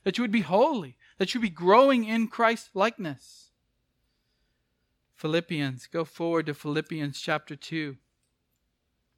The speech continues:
This great passage that shows us what God's doing and what we're doing.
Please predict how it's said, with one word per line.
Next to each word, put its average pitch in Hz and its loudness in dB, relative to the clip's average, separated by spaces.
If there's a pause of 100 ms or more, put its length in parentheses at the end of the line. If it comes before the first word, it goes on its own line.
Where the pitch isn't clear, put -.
(540)
This 147 -12
great 175 2
passage 170 0
that 143 -10
shows 160 -2
us 147 -8 (380)
what 143 -10
God's 175 2
doing 190 -4 (260)
and 143 -4
what 160 0
we're 160 0
doing. 135 -6